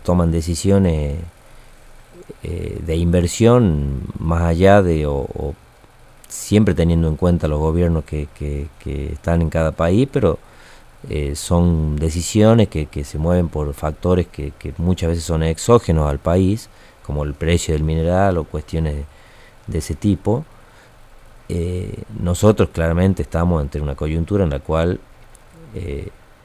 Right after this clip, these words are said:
hay dos modelos que se están planteando claramente. Un modelo federal que es en el que venimos insertos, en el que ya mencioné cuáles fueron todos los avances que nosotros pudimos tener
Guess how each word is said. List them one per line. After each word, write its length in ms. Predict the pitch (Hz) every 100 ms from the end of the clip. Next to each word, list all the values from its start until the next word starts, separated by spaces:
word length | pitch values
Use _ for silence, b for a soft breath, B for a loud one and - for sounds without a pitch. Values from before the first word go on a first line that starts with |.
| b b b b b b - - - - - - - -
hay 240 | - 90 82
dos 240 | 98 123
modelos 400 | 92 85 87 80
que 80 | 71
se 100 | 73
están 240 | 69 76
planteando 440 | 73 76 80 80 73
claramente. 680 | 73 71 87 104 82 76 - -
Un 120 | 76
modelo 580 | 73 78 82 82 76 71 71 - - - - -
federal 800 | - - 87 87 95 101 104 92
que 340 | - 80 80
es 40 | 71 - - - - -
en 140 | 76
el 100 | 76
que 120 | 80
venimos 420 | 78 90 110 98
insertos, 540 | 87 90 - 113 117 82
en 60 |
el 120 | 76 69
que 260 | 76 73
ya 160 | 73 82
mencioné 460 | 82 85 92 90
cuáles 340 | 87 87 85 80
fueron 380 | 87 87 82 76
todos 280 | 92 92
los 100 | 80
avances 480 | 76 80 95 104 87
que 80 | 73
nosotros 400 | 78 90 80 78
pudimos 340 | 80 85 85 78
tener 380 | 82 85 87